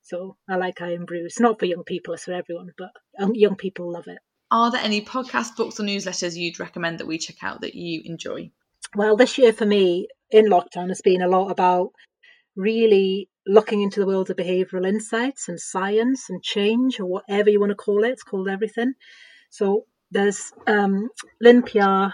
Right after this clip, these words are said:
Speaker 1: and Sheoni Lynn, who, um, has worked with me a little bit, um, mentoring me around this subject, 'cause I'm really interested in how you use behavioural insights to start your campaign work and, and for it to,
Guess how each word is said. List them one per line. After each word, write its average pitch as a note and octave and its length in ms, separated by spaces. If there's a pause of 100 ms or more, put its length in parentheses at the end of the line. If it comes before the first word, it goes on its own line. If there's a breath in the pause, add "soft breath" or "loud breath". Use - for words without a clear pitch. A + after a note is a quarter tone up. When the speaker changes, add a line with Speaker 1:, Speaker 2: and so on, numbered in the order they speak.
(100)
Speaker 1:
and F#3+ 220
Sheoni G3 560
Lynn, G3 360 (160)
who, F#3 320 (200)
um, F#3 280
has F#3+ 400 (140)
worked G3+ 280
with G3 120
me A3 120
a A3 60
little A3 240
bit, G#3 260 (140)
um, F#3 260 (200)
mentoring F#3+ 560
me F#3+ 220
around G3 380
this G3 160
subject, F#3 320
'cause - 80
I'm F#3+ 100
really F#3 240
interested G3+ 500
in F#3 420
how G3 320
you G3+ 180
use F3+ 240
behavioural F3+ 600
insights F#3 640 (580 soft breath)
to F3 480 (300)
start F#3+ 300
your F#3+ 120
campaign G3 520
work G3+ 240
and, F3+ 160 (140)
and F#3 160
for F3+ 120
it - 160
to, F3+ 300